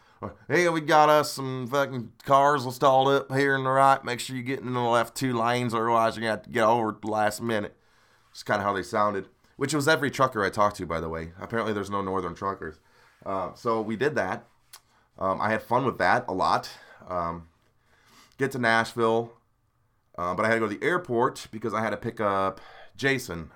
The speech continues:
which is our California superintendent. I had to pick him up. So I go to the airport and I wait. And I'm there for about twenty, twenty-five minutes waiting on him, um, which was fine 'cause I just drove four hours. So I'm just relaxing, kicked back, getting out of the truck, stretching my legs, blah, blah, blah. Wait for him, pick him up,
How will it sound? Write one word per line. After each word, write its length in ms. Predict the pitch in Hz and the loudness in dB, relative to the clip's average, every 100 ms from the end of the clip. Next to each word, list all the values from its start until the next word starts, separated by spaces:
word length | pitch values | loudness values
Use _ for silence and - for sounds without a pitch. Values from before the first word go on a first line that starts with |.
| - | -18
which 140 | 92 | -12
is 80 | 90 | -8
our 120 | 90 | -6
California 460 | 120 107 - 98 87 | -2 -2 -2 -8 -10
superintendent. 540 | 92 - - 85 78 _ _ _ _ - | -12 -16 -10 -10 -10 _ _ _ _ -8
I 40 | |
had 40 | |
to 60 | 98 | -6
pick 240 | - 95 | -4 -4
him 180 | 113 95 | -4 -2
up. 140 | 87 - | -4 -4
So 100 | 95 | -2
I 40 | |
go 40 | |
to 60 | 120 | 0
the 60 | 107 | 0
airport 300 | 98 - 69 | -2 -6 -6
and 40 | |
I 40 | |
wait. 220 | 82 82 85 | -6 -6 -6
And 100 | 95 | -6
I'm 100 | 101 | -6
there 120 | 95 | -8
for 120 | - | -6
about 220 | 76 71 | -6 -6
twenty, 1040 | - 110 110 107 110 113 113 113 117 117 113 | -8 -8 -6 -6 -6 -6 -4 -4 -6 -6 -8
twenty-five 420 | 107 98 101 95 | -8 -4 -2 -2
minutes 240 | 90 87 | -2 -6
waiting 200 | 87 82 | -6 -6
on 180 | 76 80 | -4 -6
him, 100 | 80 80 _ _ _ _ _ _ _ - | -6 -12 _ _ _ _ _ _ _ -14
um, 240 | 87 85 95 | -10 -10 -6
which 160 | 117 | -4
was 120 | 113 - | -6 0
fine 300 | 107 101 98 - | 2 2 0 -10
'cause 160 | 101 | -4
I 160 | 101 101 | -2 -2
just 220 | 92 92 | -4 -4
drove 260 | 104 98 92 | -4 -4 -4
four 220 | 95 90 | 0 2
hours. 340 | 85 82 90 | 2 0 -4
So 80 | - | -6
I'm 100 | 87 | -6
just 120 | 87 | -6
relaxing, 460 | 92 85 82 - 90 | -4 -4 -4 -6 -10
kicked 280 | - - 80 | -10 -10 -4
back, 340 | 87 90 - | -2 -4 -6
getting 160 | 85 82 | -8 -4
out 140 | 90 | -4
of 60 | 87 | -4
the 40 | |
truck, 240 | 95 87 | -4 -4
stretching 280 | - 90 95 | -6 -10 -6
my 60 | 92 | -6
legs, 320 | 85 85 80 | -4 -6 -8
blah, 160 | 78 90 | -4 -4
blah, 80 | |
blah. 220 | 90 82 80 _ _ _ _ _ _ _ _ | -4 -6 -8 _ _ _ _ _ _ _ _
Wait 240 | - 143 147 | -4 -2 -2
for 100 | 107 | -8
him, 240 | 107 107 | -6 -8
pick 300 | - 151 170 | -2 0 0
him 240 | 117 110 | -4 -2
up, 360 | 107 110 107 - | 0 -2 -4 -12